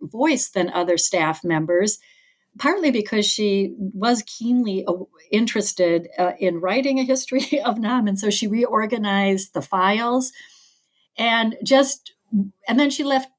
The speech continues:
papers of her doing this work. And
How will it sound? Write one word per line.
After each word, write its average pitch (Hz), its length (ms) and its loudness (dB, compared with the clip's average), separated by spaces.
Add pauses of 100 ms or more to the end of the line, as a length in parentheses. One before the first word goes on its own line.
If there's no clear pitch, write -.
(120)
papers 208 500 -2
of 202 180 -2
her 233 440 0
doing 208 400 0
this 190 220 -2
work. - 460 0 (920)
And 240 300 2